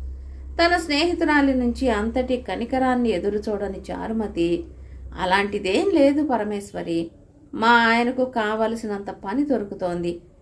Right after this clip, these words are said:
పైగా తన సంపాదనను మరింత పెంచుకోవాలని అనుకుంటున్నాడు" అన్నది.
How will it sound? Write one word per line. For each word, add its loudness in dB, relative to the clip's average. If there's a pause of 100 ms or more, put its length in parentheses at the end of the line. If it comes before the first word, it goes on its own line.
(260)
పైగా 4
తన -2
సంపాదనను 4
మరింత -2
పెంచుకోవాలని 0
అనుకుంటున్నాడు" -2 (300)
అన్నది. -6